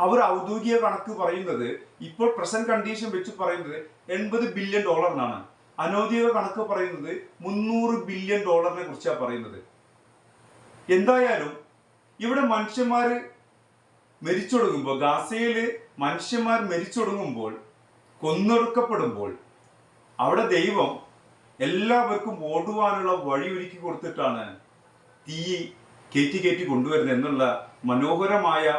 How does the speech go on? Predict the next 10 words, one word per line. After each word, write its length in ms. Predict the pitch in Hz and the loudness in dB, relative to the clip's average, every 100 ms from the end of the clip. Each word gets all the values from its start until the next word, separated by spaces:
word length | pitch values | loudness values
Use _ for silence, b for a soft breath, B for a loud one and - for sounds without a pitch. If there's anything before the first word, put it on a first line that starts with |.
| 139 | 0
ഒരു 160 | 143 139 131 - - - | -4 -6 -10 -18 -18 -4
കാര്യം 280 | 127 135 170 | 0 0 -2
കൂടി 140 | 151 139 | -2 -2
നമ്മൾ 240 | 127 123 120 | 0 0 0
ഓർത്തെടുക്കേണ്ടതുണ്ട്. 760 | 110 143 127 117 117 113 101 90 - B B 147 | -4 -6 -6 -4 -4 -4 -6 -10 -14 B B 2
അല്ലാതെ 320 | 202 233 247 240 | 4 4 4 2
നിങ്ങളത് 300 | 226 226 220 196 | 2 2 2 2
ആലോചിച്ച് 320 | 202 208 220 208 | 2 -2 -4 -6
നോക്കൂ, 240 | 196 196 196 B B 160 | -4 -4 -6 B B -2
പതിനായിരക്കണക്കിന് 960 | - 214 226 233 233 226 226 226 220 | 0 2 2 4 2 2 0 -2 -6